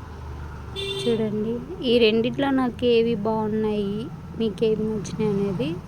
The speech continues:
చెప్పండి, కామెంట్ బాక్స్లో పెట్టండి. So, నెక్స్ట్ మీరు కూడా మీషోలో ఇవి ఆర్డర్ చేసుకోండి. కాంబో సెట్ అన్నమాట, చాలా తక్కువ ప్రైస్, అసలు నేను ఎక్స్‌పెక్ట్ చేయలేదు ఇంత బాగా వస్తుందనేసి.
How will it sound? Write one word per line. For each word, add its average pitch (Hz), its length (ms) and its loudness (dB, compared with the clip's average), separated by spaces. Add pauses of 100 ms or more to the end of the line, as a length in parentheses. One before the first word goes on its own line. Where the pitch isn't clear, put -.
చెప్పండి, 214 480 -2 (120)
కామెంట్ 202 360 2
బాక్స్లో 202 360 -2
పెట్టండి. 202 460 -4 (540)
So, 233 100 -2 (260)
నెక్స్ట్ 220 280 -6 (200)
మీరు 226 220 0 (100)
కూడా 233 180 0 (220)
మీషోలో 220 500 0
ఇవి 214 160 -2
ఆర్డర్ 196 300 -6
చేసుకోండి. 208 600 -4 (160)
కాంబో 208 380 0
సెట్ 240 240 -6
అన్నమాట, 202 300 -2 (180)
చాలా 226 360 0 (100)
తక్కువ 233 260 -6 (120)
ప్రైస్, 214 320 -2 (120)
అసలు 233 240 -2
నేను 214 180 -2
ఎక్స్‌పెక్ట్ - 400 -6
చేయలేదు 214 420 -2
ఇంత 208 220 -2 (140)
బాగా 208 180 -6 (100)
వస్తుందనేసి. 196 760 -4